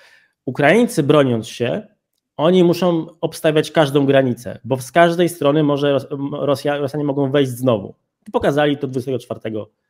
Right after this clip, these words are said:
lutego. Natomiast Rosjanie mogą wszystkie swoje siły przerzucić z, z granicy rosyjsko-ukraińskiej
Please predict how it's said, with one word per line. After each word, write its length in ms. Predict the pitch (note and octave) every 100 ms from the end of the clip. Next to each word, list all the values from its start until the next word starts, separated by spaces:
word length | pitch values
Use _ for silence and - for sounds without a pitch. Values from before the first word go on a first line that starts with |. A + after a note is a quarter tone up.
| _ _ -
lutego. 480 | B2+ A#2 G2 - - _ _ -
Natomiast 500 | A#2 C#3+ C#3+ C#3 - -
Rosjanie 720 | C#3 - E3 A#2+ C3+ A#3 - _ -
mogą 360 | C3 G#3+ G#3+ F#3
wszystkie 320 | F4+ F4+ A#3
swoje 260 | - G3
siły 500 | D#3+ - D3 D#3 - _ _ _ _
przerzucić 580 | - F3 F#3+ E3 - E3 D#3 _ -
z, 300 | - - - E3 D#3 D3+ D3+ C#3+
z 80 | -
granicy 1000 | C#3+ C3+ D3+ F3+ F3+ D#3+ C#3+ C#3 C3+ C3
rosyjsko-ukraińskiej 1000 | D3+ C#3+ E3+ - D#3 D3+ C#3 C3 F3+ G3